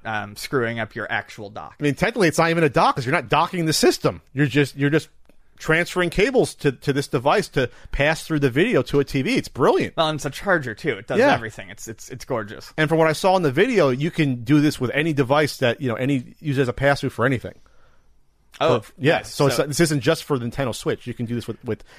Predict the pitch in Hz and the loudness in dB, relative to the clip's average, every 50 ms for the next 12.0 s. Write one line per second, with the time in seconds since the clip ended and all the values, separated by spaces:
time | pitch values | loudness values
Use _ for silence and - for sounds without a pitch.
0 | - - - 135 139 135 135 127 110 110 127 120 - 127 110 117 117 123 - 120 | -8 -4 -2 0 0 0 0 0 0 0 -2 -2 0 0 0 0 0 0 0 -2
1 | 113 - 127 123 - - - 123 113 117 117 117 117 113 110 - - - - - | -2 -2 -2 -4 -4 -4 -2 -2 0 2 2 2 2 2 0 -4 -8 -18 -20 -20
2 | - - - - - 113 113 113 - 131 135 - - - - 139 127 - _ - | -20 -20 -16 -8 -4 -2 -2 0 0 0 0 0 -2 -2 -2 0 -2 -2 _ -4
3 | - 127 113 110 104 113 117 - _ - 147 131 123 123 - 147 131 120 110 120 | -2 -2 -2 -2 -4 -6 -10 -12 _ -8 -4 -2 -2 -2 -2 -2 -2 0 0 -2
4 | 110 104 131 123 117 113 131 - - 135 120 147 - - 113 - - - - - | -2 -2 -2 -4 -4 -4 -8 -10 -8 -2 0 0 0 -2 -4 -14 -14 -6 -2 0
5 | 139 147 156 143 143 127 135 135 - 131 120 127 120 107 - - - 127 - 123 | 2 2 2 2 0 -2 -2 -4 -6 -4 -4 -4 -4 -4 -6 -6 -4 -2 0 0
6 | 120 123 123 107 98 95 90 - - - - - - - _ - - - - - | 0 0 0 -2 -2 -4 -6 -10 -12 -14 -12 -14 -14 -16 _ -20 -20 -20 -20 -20
7 | - - - - - - 156 123 117 110 - 170 156 - 135 139 123 123 123 131 | -20 -18 -14 -10 -6 -2 0 0 0 2 2 0 2 2 2 0 2 2 4 4
8 | 135 117 - - 117 - - - 135 113 117 104 104 110 - - - - _ _ | 2 2 0 -4 -4 -2 -2 -2 -2 -2 -2 -4 -6 -8 -12 -16 -20 -20 _ _
9 | - 113 107 117 127 131 160 214 208 - 165 139 - - 170 127 156 151 - 135 | -4 0 2 2 4 4 4 4 2 2 0 -2 0 2 2 2 2 0 0 -2
10 | - - 151 147 123 117 147 139 107 143 147 131 - 143 131 113 110 123 127 127 | -2 0 0 0 2 0 -2 -2 -2 -2 -2 -2 0 -2 -2 0 0 0 -2 -2
11 | 113 139 127 107 113 117 120 120 123 - 135 117 - - 113 101 - - 185 139 | -2 -4 -4 -2 -2 -2 -2 -2 0 0 -2 -2 -2 -2 -4 -2 0 2 2 2